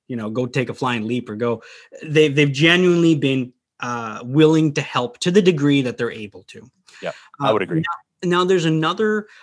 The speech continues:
Speaker 1: another thing that you can do, which a lot of people don't do. Um, and I, <sighs> I, I put this out there because I'm not gonna tell you exactly how to do it because I want you to go through the process of,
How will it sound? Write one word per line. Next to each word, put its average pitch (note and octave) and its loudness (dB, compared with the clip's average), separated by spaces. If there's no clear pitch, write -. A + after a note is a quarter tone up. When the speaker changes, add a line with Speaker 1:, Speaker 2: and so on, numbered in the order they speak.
Speaker 1:
another F3+ 0
thing D#3 -2
that B2 -2
you A2+ -10
can G#2+ -14
do, G#2+ -10
which C#3+ 0
a D3+ 0
lot C3+ -2
of G3+ -6
people C3 -6
don't D3+ -4
do. - -16
Um, C3 -6
and D3+ -2
I, F#3 -2
<sighs> - -12
I, C#3 -6
I C3 0
put A#3 0
this G#3+ -2
out D#3 0
there C#3+ 0
because C#3 -2
I'm C#3+ 2
not D3+ 2
gonna F3 -2
tell D#3 -2
you C#3+ 2
exactly C#3 -2
how C3+ -2
to C3+ -2
do A#2 -4
it D3 -4
because B2+ -6
I A#2+ 0
want A#2 -4
you C#3+ 0
to B2 -4
go A2+ 0
through A#2+ -6
the A#2 -6
process G#2+ -8
of, G2 -12